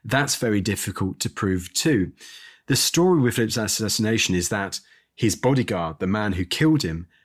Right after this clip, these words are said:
had a personal grievance against Philip, and that Philip hadn't addressed a shame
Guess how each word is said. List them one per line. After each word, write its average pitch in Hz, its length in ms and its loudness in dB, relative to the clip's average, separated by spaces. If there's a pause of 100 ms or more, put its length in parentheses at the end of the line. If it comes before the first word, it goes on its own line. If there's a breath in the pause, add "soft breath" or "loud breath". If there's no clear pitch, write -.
had 113 140 0
a 110 40 0
personal 123 560 0
grievance 107 840 0 (300)
against 110 540 -2
Philip, 78 420 -8 (640 soft breath)
and 101 220 -2
that 101 300 -2
Philip 120 340 0
hadn't 101 300 -2
addressed 101 600 -4 (360 soft breath)
a 139 60 -2
shame 156 580 2